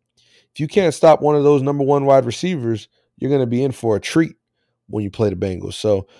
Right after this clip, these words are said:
that's something to keep an eye out for. And, um, you know, before we get out of here, the Falcons-Bears game was interesting. Cordell Patterson has now the most kick return touchdowns in N F L history. So I gotta give credit there.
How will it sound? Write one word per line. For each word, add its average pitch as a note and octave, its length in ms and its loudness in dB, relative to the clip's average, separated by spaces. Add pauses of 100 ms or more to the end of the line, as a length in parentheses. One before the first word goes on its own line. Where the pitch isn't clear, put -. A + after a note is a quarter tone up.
(140)
that's C3 180 2
something A#2 220 -4
to A2+ 40 -8
keep A2+ 220 -8
an G#2+ 100 -6
eye G#2 180 0
out F#2+ 200 -2
for. G#2 340 -4 (320)
And, G#2 240 -6
um, F#2 460 -4 (480)
you G#2 100 -8
know, - 200 -12
before D3+ 280 2
we D3 100 2
get C#3 120 4
out B2+ 140 8
of A#2 80 0
here, A#2+ 180 0
the A#2+ 520 -4
Falcons-Bears C3+ 920 2
game C3+ 200 -2
was C3 200 -2
interesting. C3+ 580 -8 (880)
Cordell C#3+ 400 6
Patterson C3 480 4
has A2+ 280 0
now A#2 300 -2
the G#2 220 -6
most B2 640 -4 (320)
kick - 240 -6
return B2 320 -4
touchdowns A2 560 -4
in F#2 100 -10
N A#2 160 -4
F - 140 -4
L A#2 120 2
history. B2 540 -4 (300)
So G2+ 200 -2
I G2+ 80 0
gotta A#2 260 2
give A2+ 200 -2
credit A2+ 320 0
there. G#2+ 300 0